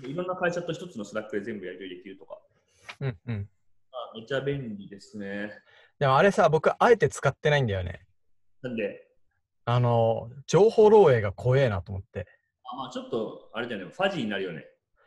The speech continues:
Speaker 2: そうそう。ちょっとね、その、近すぎるというか、
Speaker 1: うん。
Speaker 2: パッキリセパレートしたいなと思って。
Speaker 1: そういう会社も全然あると思う。
Speaker 2: うん、うん。
Speaker 1: でもやっぱりその、いろんなSlackに入ってるのから、あれになったら、やっぱじょ-、あの、接触ミスが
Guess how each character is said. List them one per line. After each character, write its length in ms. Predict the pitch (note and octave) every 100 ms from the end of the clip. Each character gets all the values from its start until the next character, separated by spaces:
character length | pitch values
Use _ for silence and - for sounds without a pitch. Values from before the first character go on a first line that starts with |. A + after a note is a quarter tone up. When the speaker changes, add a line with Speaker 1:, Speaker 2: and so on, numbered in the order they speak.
| _
Speaker 2:
そ 160 | - D3
う 40 |
そ 240 | - B2 G#2+
う。 60 |
ち 120 | -
ょ 20 | A3+
っ 80 | -
と 100 | D#3
ね、 300 | C3+ A2 - -
そ 200 | - A#2+
の、 160 | G#2
近 280 | F#2+ - F#3+
す 100 | F#3 E3
ぎ 120 | E3
る 80 | C3
と 100 | G#2
い 100 | G2
う 40 |
か、 220 | - G2+ _ _ _ _ _
Speaker 1:
う 20 | C3+
ん。 20 |
Speaker 2:
パ 100 | D3
ッ 40 | -
キ 100 | -
リ 140 | F#3+ C#3
セ 140 | -
パ 120 | B2+
レ 100 | C#3
ー 40 | C#3
ト 100 | C3+
し 100 | -
た 120 | C#3
い 40 |
な 120 | C3+ G#2+
と 100 | A2
思 100 | G2
っ 40 | -
て。 200 | - F#2+ - _ _ - C#3 _ _ _ _ _ _ _
Speaker 1:
そ 100 | G#3+
う 60 | A3
い 60 |
う 60 | A3
会 140 | G#3
社 120 | G3+ F#3+
も 100 | F3
全 180 | D#3+
然 140 | D#3 C3+
あ 40 |
る 140 | C3 -
と 60 |
思 260 | F#2 D#2 - _ _ -
う。 80 | C#3+
Speaker 2:
う 20 |
ん、 20 |
う 20 |
ん。 300 | A2 A2 G2+ - _ _ _ _ _ A3 - _ _ _ _ _ _ _ _ _ _ _ _ _ _ _ - _ _ _
Speaker 1:
で 80 | F3
も 60 |
や 60 | B2
っ 100 | -
ぱ 100 | C4
り 80 | A3+
そ 100 | C#3+
の、 160 | B2+ C3+
い 60 |
ろ 140 | E3 A#3+
ん 20 |
な 60 |
Slack 360 | - B3 C4+ D4+
に 60 | D4
入 260 | C4+ C4+
っ 60 | -
て 80 | F3+
る 100 | C3+
の 140 | A#2+
か 80 | A#2
ら、 180 | A#2 A2
あ 40 |
れ 100 | C3+
に 80 | F3
な 100 | F3+
っ 100 | -
た 80 | A2
ら、 100 | G2+
や 60 | G#2
っ 80 |
ぱ 80 | -
じ 100 | -
ょ-、 140 | D#3 A#2+
あ 40 |
の、 320 | A2+ A2 -
接 160 | - D3+
触 280 | C#3+ A#3+ B3
ミ 80 | B3+
ス 100 |
が 80 | -